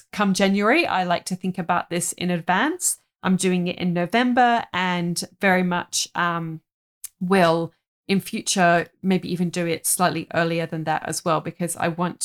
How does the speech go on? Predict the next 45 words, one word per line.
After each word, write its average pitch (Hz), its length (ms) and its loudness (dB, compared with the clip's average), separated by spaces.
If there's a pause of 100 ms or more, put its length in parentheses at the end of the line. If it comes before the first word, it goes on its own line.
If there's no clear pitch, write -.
to 170 320 -2 (240)
be 196 120 0
really, 254 480 0 (240)
you 220 100 -2
know, 170 300 2 (420)
thoughtful 254 500 2
and, 185 440 0 (340)
and 240 200 2
just - 420 2
make 233 240 2
it - 140 -2
easy 233 340 2
for - 220 -2
everybody 185 480 2
around 175 320 0
me 165 160 -2
as - 180 -6
well. 185 180 4
I 160 100 4
think 190 200 -6
when 196 140 0
we 196 160 2
all 240 240 2
know 240 180 2
what 196 160 -2
we're 185 100 0 (180)
doing 262 220 -2
and 180 140 0
where 175 160 2
we're 170 100 0 (180)
going, 240 280 -2 (300)
it 190 140 0
just 185 300 0
makes - 300 -4
life 170 320 -2
easier. 156 480 -6 (1080)
All 285 120 4
right, 370 500 2
I 269 140 0
hope 294 340 -4
that 269 340 0
you 269 140 4
have 262 180 0
enjoyed 240 420 2
this 240 200 2